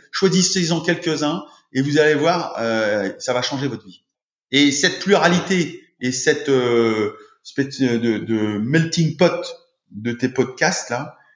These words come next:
il est tout, tout simplement, euh, génial. Moi, je, je considère, euh, ça comme un, comme je te disais, c'est, c'est un rôle commun qu'on a entre, euh, tendre une main, euh, la prendre,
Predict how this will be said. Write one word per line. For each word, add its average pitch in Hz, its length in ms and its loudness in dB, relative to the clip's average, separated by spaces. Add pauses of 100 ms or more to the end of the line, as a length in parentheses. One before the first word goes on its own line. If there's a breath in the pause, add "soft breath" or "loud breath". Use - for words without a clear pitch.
(140)
il 110 460 2
est 104 140 0
tout, 107 120 -10 (260)
tout 104 80 -10
simplement, 101 720 -2
euh, - 320 -8
génial. 143 340 0
Moi, 160 120 6
je, 139 200 2
je - 140 -4
considère, 135 420 0 (520 loud breath)
euh, 104 240 0
ça 127 180 2
comme 131 280 -2
un, 107 720 -2
comme 127 120 -12
je - 60 -18
te 139 60 -6
disais, 156 280 -2
c'est, - 240 -6 (260 loud breath)
c'est 123 320 -4
un 131 220 2
rôle 180 340 0
commun 196 600 2 (360)
qu'on 143 240 -2
a 190 320 2
entre, 147 400 -2
euh, 131 560 0
tendre 151 260 -4
une 151 180 -6
main, 143 520 -2
euh, 110 260 -2
la 120 140 0
prendre, 147 640 -2